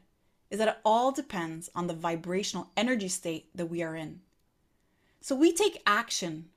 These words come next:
when we are in a high vibrational state. When we are in a high vibrational energy state,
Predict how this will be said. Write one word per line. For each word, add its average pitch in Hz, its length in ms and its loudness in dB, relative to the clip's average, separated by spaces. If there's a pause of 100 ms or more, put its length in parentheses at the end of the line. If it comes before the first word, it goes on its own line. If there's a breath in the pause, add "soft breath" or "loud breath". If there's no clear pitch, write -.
(140)
when 202 220 -4
we 247 280 -2
are 214 200 4
in 220 120 -2
a 208 60 -2
high 226 440 2
vibrational 170 520 -4
state. - 380 -10 (680 soft breath)
When 196 140 -2
we 226 120 4
are 233 120 10
in 233 80 4
a 214 40 2
high 202 440 4
vibrational 208 680 0
energy 214 280 -2
state, 277 380 -4